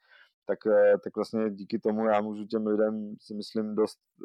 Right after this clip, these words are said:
dost jako předat nebo dost poradit v tom, že když se podívám na někoho, tak vidím se, jak se na tom kroutí nebo sedí, jo, nebo prostě nějakým způsobem tak říct, "Hele, zkus tohle," nebo jako jo, protože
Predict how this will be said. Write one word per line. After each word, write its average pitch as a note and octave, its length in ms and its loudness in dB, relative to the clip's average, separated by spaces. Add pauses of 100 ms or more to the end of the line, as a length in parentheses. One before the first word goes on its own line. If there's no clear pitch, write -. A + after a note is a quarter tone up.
dost G#2 260 -6
jako A#2 180 -2
předat G#2+ 440 2
nebo G#2 180 -2
dost G#2 260 -6
poradit G#2 480 4
v - 100 -20
tom, G#2 280 -2
že G#2+ 320 2 (480)
když G2+ 200 -6
se A2 120 -4
podívám G#2 300 2
na G#2 80 2
někoho, G#2+ 720 0 (120)
tak G2 100 -2
vidím G2 240 -10
se, A2+ 100 -6
jak G#2 120 -6
se - 80 -6
na G#2+ 120 -2
tom G2+ 320 -8 (540)
kroutí G2+ 420 -2
nebo G2+ 200 -2
sedí, A2+ 480 -4
jo, G#2+ 200 2
nebo G#2 200 -2
prostě - 280 -14
nějakým A2 280 -6
způsobem G#2+ 380 -6
tak G#2+ 120 -2
říct, G#2 160 -10
"Hele, A#2 180 0
zkus - 280 -14
tohle," G2+ 360 -2
nebo F#2 200 -8 (180)
jako A2 260 -4
jo, A#2 100 2
protože A#2 300 -2